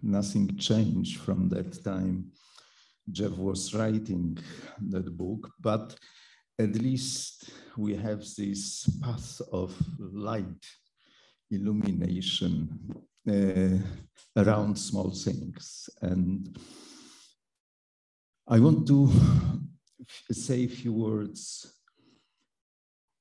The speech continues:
Why is it is so important, so influential into my practical work,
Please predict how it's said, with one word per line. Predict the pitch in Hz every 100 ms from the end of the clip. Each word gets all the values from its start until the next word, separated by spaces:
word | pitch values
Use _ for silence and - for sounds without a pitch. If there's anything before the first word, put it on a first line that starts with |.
| _
Why | 98 101
is | 123 123 120 - - - - - -
it | 101 110
is | 98
so | - - 113
important, | 110 113 110 107 113 117 120 120 -
so | - 98 95
influential | 101 95 104 104 98 95 - 98 98 113 - _ _ _ _ _ _ _
into | 107 98 - -
my | 95 104 -
practical | - 110 - - - - 101
work, | 90 98 104 104